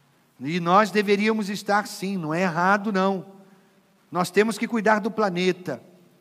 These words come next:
Mas essas mesmas pessoas nem sempre se preocupam com a poluição que elas permitem entrar na sua mente todos os dias.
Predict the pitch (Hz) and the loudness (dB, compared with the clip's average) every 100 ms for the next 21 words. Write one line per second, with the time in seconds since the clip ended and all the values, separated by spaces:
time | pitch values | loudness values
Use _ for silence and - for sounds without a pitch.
0 | _ _ _ - 135 180 185 151 185 254 | _ _ _ -10 -6 -6 -6 -6 -4 -2
1 | 208 226 220 208 - 196 196 180 139 175 | -2 -6 -4 -6 -2 0 0 0 -4 -4
2 | 233 247 - - 240 226 202 - - 220 | -4 -4 -6 -4 -4 -4 -8 -8 -10 -8
3 | - 220 - - 208 - 160 127 - - | -4 -6 -6 -8 -8 -6 -6 -6 -14 -20
4 | _ _ - 170 - 170 165 175 147 - | _ _ -4 -4 -2 -2 -2 -4 -6 -8
5 | 175 180 170 156 147 - 151 131 143 170 | -6 -6 -6 -6 -8 -8 -8 -6 -8 -8
6 | - 160 151 127 - 131 143 139 131 - | -8 -8 -8 -10 -8 -6 -6 -6 -12 -14
7 | - 135 117 120 139 131 - 123 _ 151 | -12 -12 -8 -8 -8 -12 -18 -20 _ -8
8 | 190 156 160 - - 135 135 - - - | -8 -8 -18 -18 -20 -20 -20 -20 -20 -20